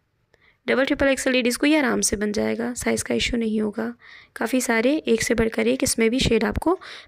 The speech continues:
मिल जाएंगे। ये again कॉटन पे आ जाएगा, कॉटन का टॉप, बॉटम और दुपट्टा रहेगा, बनारसी टच में रहेगा, साइज़ काफ़ी अच्छा रहेगा। डबल ट्रिपल एक्सएल लेडीज़ को आराम से बन जाएगा। बहुत ही प्यारे प्यारे से आपको इसमें शेड्स मिल जाएंगे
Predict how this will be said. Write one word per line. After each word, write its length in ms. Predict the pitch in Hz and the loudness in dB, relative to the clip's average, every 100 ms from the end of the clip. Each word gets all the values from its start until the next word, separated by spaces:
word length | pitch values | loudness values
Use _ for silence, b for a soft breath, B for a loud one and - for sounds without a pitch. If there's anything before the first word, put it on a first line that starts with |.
| B | B
मिल 120 | 247 | 2
जाएंगे। 440 | 214 202 196 220 240 - B B B B B 233 | 4 2 0 -4 -6 -10 B B B B B 0
ये 120 | 226 | 2
again 160 | 302 | 2
कॉटन 320 | 349 269 226 233 | 0 0 0 0
पे 120 | 247 | 0
आ 140 | 240 | 0
जाएगा, 340 | 233 240 240 302 | 0 0 0 0
कॉटन 360 | 247 226 214 | 0 0 0
का 140 | 214 220 | 0 0
टॉप, 260 | 220 220 | 0 -2
बॉटम 380 | 190 208 202 214 | 0 -2 0 2
और 60 | 220 | 2
दुपट्टा 420 | 190 - - 226 | 0 -4 -2 -2
रहेगा, 460 | 233 240 240 294 370 B B B | 0 0 0 0 -2 B B B
बनारसी 420 | 214 214 214 - | 0 2 0 0
टच 300 | 254 226 - | 0 0 0
में 100 | 233 | -2
रहेगा, 500 | 240 240 247 262 302 359 B B | -2 0 0 0 0 -2 B B
साइज़ 340 | - 247 262 - | -4 0 0 0
काफ़ी 320 | 233 220 277 | -2 0 0
अच्छा 240 | 269 - | 2 2
रहेगा। 440 | 269 247 240 254 359 - B B - | 2 2 2 2 0 -4 B B 0
डबल 200 | 240 254 | 2 2
ट्रिपल 280 | 254 254 254 | 0 0 2
एक्सएल 260 | 240 - | 2 2
लेडीज़ 300 | 247 226 233 | 2 2 0
को 100 | - | 0
आराम 280 | 240 208 202 | 0 0 0
से 120 | 202 | 0
बन 180 | 240 247 | 2 2
जाएगा। 480 | 233 240 233 262 294 B B B B - | 2 2 2 0 0 B B B B -6
बहुत 300 | 220 226 262 | -2 0 2
ही 60 | 294 | 0
प्यारे 340 | - 240 226 | 2 2 4
प्यारे 260 | 247 254 254 | 4 2 2
से 120 | 254 | 0
आपको 240 | 254 - | -2 0
इसमें 220 | 254 - 247 | 0 2 0
शेड्स 420 | 240 233 - - | 0 0 -2 0
मिल 140 | 226 | 2
जाएंगे 500 | 214 226 226 262 349 | 2 2 4 2 0